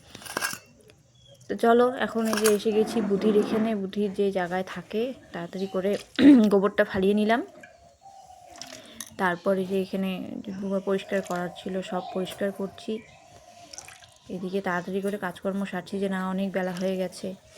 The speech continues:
আর জানোই এখন ছোট দিনের বেলা, কীভাবে যে দিনটা যায় টেরই পাওয়া যায় না। মানে, যে আমার কাজকর্ম সারতে সারতেই বারোটা একটা বেজে যায়। এখনো বাসন ধোয়া হয়নি,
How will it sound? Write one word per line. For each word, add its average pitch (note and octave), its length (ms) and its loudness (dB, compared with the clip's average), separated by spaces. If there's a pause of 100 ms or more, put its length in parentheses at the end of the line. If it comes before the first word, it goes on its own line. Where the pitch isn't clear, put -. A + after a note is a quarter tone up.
(220)
আর F#3+ 60 -4
জানোই F#3+ 340 0
এখন G3+ 240 -2
ছোট G3 240 -6
দিনের F#3+ 400 -4
বেলা, F3 300 -4
কীভাবে G#3+ 440 -2
যে G#3 120 2
দিনটা F#3+ 380 -2
যায় G3 280 -2
টেরই G3+ 240 -4
পাওয়া F#3+ 280 -2
যায় F3 180 -10
না। F3 120 -12 (960)
মানে, G3+ 260 0
যে G#3 140 4 (400)
আমার G#3 180 4
কাজকর্ম B3+ 480 4
সারতে A#3+ 340 0
সারতেই C4 320 -2
বারোটা G#3+ 380 6
একটা A3 320 4
বেজে F3 260 4
যায়। D#3 160 0 (720)
এখনো G#3 240 6
বাসন F#3 340 0
ধোয়া G3+ 380 12
হয়নি, G3 480 2